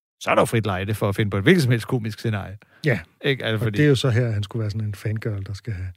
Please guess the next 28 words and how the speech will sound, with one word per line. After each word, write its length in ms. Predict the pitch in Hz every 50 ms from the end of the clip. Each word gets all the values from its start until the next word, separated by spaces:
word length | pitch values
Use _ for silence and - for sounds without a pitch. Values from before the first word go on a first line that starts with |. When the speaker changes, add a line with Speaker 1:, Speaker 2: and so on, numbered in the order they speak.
| _ - -
Speaker 1:
Ja, 160 | 143 127 127
lige 200 | 131 131 131 127
præcis. 220 | 131 120 104 120
Speaker 2:
øh, 100 | 104 98
signeret 440 | 95 - - 117 110 117 120 113 101
sin, 320 | - - - 107 98 98
øh, 180 | 95 92 92 90 90 90 - _ _ _ -
sin 260 | - - - 113 101
Michelle 260 | 101 101 98 107 101 98
Obama 380 | 95 - - 98 95 101 123 135 -
action 360 | - 113 110 - - - 110
doll. 260 | 101 - 98 87 87 85 - _ _ _ _ -
Speaker 1:
Ja. 100 | 139 113 - - _ _ _ _ _ _ _ _ -
Øh, 460 | - 139 127 120 117 110 107 104 104 - -
og 500 | - 123 120 117 113 110 92 - 113 110
der, 120 | - 127 127
det, 260 | 110 - 135 120 -
det 60 | 135
er 40 | 135
jo 120 | 135 120
også, 160 | 107 101 95 - -
der 80 | 139
er 100 | 123 127
der 120 | 135 135 135
noget 200 | 131 123 120 110
meget 220 | 110 107 120 123
sjovt 300 | - 143 127 120 117 123 -
i 240 | - 139 123 101 82